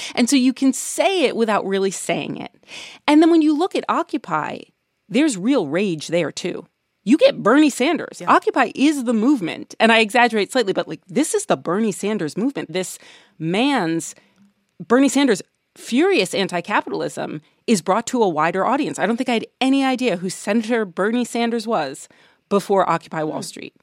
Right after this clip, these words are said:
Speaker 1: He was a random man from Vermont, as far as I was concerned, and I'm an avid news consumer. So, like, what you see, though,
Speaker 2: Right.
Speaker 1: on the left as well is there's real rage there, too.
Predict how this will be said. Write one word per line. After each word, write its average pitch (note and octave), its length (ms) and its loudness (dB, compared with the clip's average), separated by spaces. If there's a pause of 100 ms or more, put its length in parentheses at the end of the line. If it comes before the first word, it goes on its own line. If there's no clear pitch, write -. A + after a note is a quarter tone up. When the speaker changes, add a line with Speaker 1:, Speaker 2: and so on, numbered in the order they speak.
Speaker 1:
He C4 160 4
was C4 140 2
a F3 140 -2
random A3+ 440 -2
man A3 220 -2
from G3 180 -4
Vermont, F3 400 -4
as E3+ 160 -4
far D#3 180 0
as D#3 100 -4
I D#3 100 -4
was D#3 100 -8
concerned, G#3+ 380 0
and A#3 80 2
I'm A#3+ 160 2
an A#3 60 -2
avid A3 300 0
news D#4+ 220 2
consumer. D3+ 440 -6 (400)
So, D#4+ 180 0
like, D#4 140 2
what B3+ 240 0
you C4+ 140 4
see, E4 280 2
though, D4+ 160 4
Speaker 2:
Right. G#3+ 80 0
Speaker 1:
on A3+ 140 2
the G#3+ 100 0
left A3 380 -2
as F#3 180 -6
well A3+ 320 0
is E3+ 240 -4 (240)
there's F#3+ 320 -2
real G#3+ 240 0
rage F#3 440 -2
there, D#3+ 280 0
too. - 380 -8